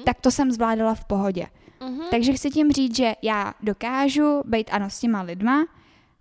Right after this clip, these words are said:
Speaker 1: a pak se vrátit domů k nikomu, jenom
Speaker 2: Mhm.
Speaker 1: jakoby k sobě a mám ten čas sama se sebou,
Speaker 2: Mhm.
Speaker 1: ale není to, že bych to neuměla.
Speaker 2: Mhm.
Speaker 1: Rozumíš, co tím chci říct? Ano, byla jsem pak třeba smutná, že tady nikdo není, ale spíš si myslím, že už to bylo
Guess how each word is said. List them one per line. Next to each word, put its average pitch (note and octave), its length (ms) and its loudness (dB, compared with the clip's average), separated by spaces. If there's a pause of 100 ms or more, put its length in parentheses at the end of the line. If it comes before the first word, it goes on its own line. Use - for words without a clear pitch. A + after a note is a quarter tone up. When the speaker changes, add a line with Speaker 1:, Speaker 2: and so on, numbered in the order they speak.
(160)
Speaker 1:
a A3 120 2
pak A3 180 0
se B3+ 140 -2
vrátit A3 320 0
domů G#3+ 300 2
k - 60 -2
nikomu, G3 580 0 (280)
jenom G#3 220 0
Speaker 2:
Mhm. G#3 120 -4
Speaker 1:
jakoby G3+ 360 -2
k - 60 -12
sobě G3+ 340 -6
a A3+ 60 0
mám A#3+ 300 2
ten A3+ 220 2
čas A3 280 -4
sama G#3+ 260 -2
se G#3 180 -6
sebou, G#3+ 520 0 (120)
Speaker 2:
Mhm. A#3+ 360 -10
Speaker 1:
ale A#3 540 0 (120)
není B3 300 2
to, B3+ 120 -2
že A#3+ 120 -2
bych A#3+ 160 -2
to B3+ 80 0
neuměla. G#3 640 -4 (300)
Speaker 2:
Mhm. B3+ 160 -8
Speaker 1:
Rozumíš, D4 380 4
co D#4 80 -6
tím D#4 160 4
chci D4 140 -2
říct? C#4 220 0
Ano, B3+ 280 6 (280)
byla A#3 200 4
jsem D4 180 2
pak D4 160 0
třeba C#4 200 0
smutná, C4+ 460 2
že B3 140 0
tady B3+ 220 2
nikdo A#3+ 360 4
není, G#3+ 400 -2
ale A#3+ 220 2
spíš - 240 -2
si C4 80 0
myslím, B3+ 260 2
že B3+ 100 0
už - 140 -4
to B3 100 0
bylo C4 240 4